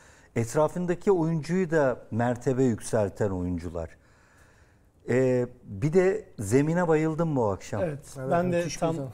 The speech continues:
Speaker 2: sorularım arasında var. Ya, tebrik ederim emeği geçenleri.
Speaker 1: İnanılmaz.
Speaker 2: Böyle
Speaker 1: İ-,
Speaker 2: olması lazım zaten.
Speaker 1: müthiş.
Speaker 3: Yani, çok
Speaker 2: Bize
Speaker 1: Müthiş
Speaker 2: yakışan
Speaker 1: bir
Speaker 2: bu,
Speaker 1: zemin.
Speaker 2: Beşiktaş'a, büyük takımlara yakışan bu yani.
Speaker 1: Müthiş.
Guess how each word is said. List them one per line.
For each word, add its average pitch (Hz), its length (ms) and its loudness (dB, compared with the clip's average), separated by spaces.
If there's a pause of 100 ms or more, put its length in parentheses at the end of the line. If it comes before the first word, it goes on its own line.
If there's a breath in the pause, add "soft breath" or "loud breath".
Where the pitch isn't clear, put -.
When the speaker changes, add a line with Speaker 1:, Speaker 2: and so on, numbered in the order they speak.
(140)
Speaker 2:
sorularım 170 480 4
arasında 165 400 2
var. 185 280 0 (120)
Ya, 151 120 -4
tebrik 175 320 -2
ederim 139 360 -4
emeği 156 280 -4
geçenleri. 139 540 -6
Speaker 1:
İnanılmaz. 165 560 4
Speaker 2:
Böyle 269 140 4
Speaker 1:
İ-, 214 40 6
Speaker 2:
olması 170 300 2
lazım 135 280 -4
zaten. 127 180 -2
Speaker 1:
müthiş. 131 360 0
Speaker 3:
Yani, - 340 -14
çok - 160 -8
Speaker 2:
Bize 165 120 2
Speaker 1:
Müthiş 180 120 0
Speaker 2:
yakışan 185 260 -2
Speaker 1:
bir - 40 -4
Speaker 2:
bu, 202 40 -2
Speaker 1:
zemin. 165 180 2
Speaker 2:
Beşiktaş'a, 165 460 -8
büyük 170 160 -6
takımlara 170 400 -6
yakışan 180 380 -8
bu 190 80 -4
yani. 120 280 -6
Speaker 1:
Müthiş. 117 560 -8